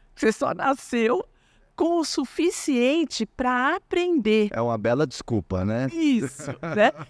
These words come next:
Speaker 1: "Eu sou assim."
Speaker 2: <laughs>
Speaker 1: Não, você foi, você aprendeu a ser assim até os doze anos. Portanto,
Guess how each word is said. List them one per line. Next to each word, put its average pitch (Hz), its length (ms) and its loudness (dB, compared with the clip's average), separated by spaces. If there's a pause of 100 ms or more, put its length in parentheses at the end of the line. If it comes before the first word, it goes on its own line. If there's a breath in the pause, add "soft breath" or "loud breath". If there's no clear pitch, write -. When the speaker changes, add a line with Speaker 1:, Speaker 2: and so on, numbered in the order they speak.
Speaker 1:
"Eu 220 140 4
sou 220 240 2
assim." 170 500 -2
Speaker 2:
<laughs> 104 220 -12
Speaker 1:
Não, 123 240 2
você 180 380 -2
foi, - 340 -2 (120)
você - 160 -4
aprendeu 254 640 2
a 160 60 -2
ser - 140 -4
assim 131 440 -6 (540)
até 147 380 0
os 180 160 0
doze 214 360 0
anos. 131 420 -4 (360)
Portanto, 240 600 2